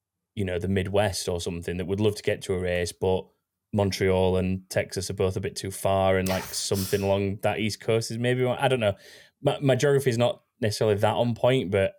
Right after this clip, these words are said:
I feel like there must be some F one fans kind of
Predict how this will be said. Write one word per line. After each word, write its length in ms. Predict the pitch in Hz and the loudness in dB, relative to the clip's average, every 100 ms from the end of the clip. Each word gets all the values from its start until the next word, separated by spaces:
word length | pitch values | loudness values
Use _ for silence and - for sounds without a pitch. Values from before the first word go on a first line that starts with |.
| - | -6
I 100 | 104 | -4
feel 220 | - 101 | 0 2
like 240 | 98 98 90 | 2 0 0
there 100 | 101 | 0
must 180 | 98 - | 0 -2
be 80 | |
some 340 | 98 - 101 104 | -4 0 2 2
F 180 | 90 98 | 0 -4
one 220 | 90 92 | -4 -4
fans 260 | 95 90 | -4 -4
kind 180 | - 92 | -6 -6
of 100 | 90 | -6